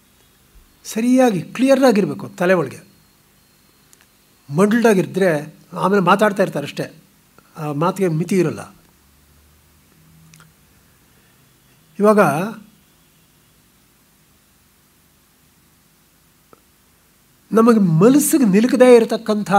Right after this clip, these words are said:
ವಿಷಯಗಳನ್ನ, ಮನಸ್ಸಿನಲ್ಲಿ ತೀರ್ಮಾನ ಮಾಡೋಕ್ಕಾಗದೇ ಇರೋ ವಿಷಯಗಳನ್ನ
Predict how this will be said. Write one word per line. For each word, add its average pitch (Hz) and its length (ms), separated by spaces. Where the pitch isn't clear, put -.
ವಿಷಯಗಳನ್ನ, 180 440
ಮನಸ್ಸಿನಲ್ಲಿ 226 560
ತೀರ್ಮಾನ 226 400
ಮಾಡೋಕ್ಕಾಗದೇ 208 680
ಇರೋ 202 140
ವಿಷಯಗಳನ್ನ 165 440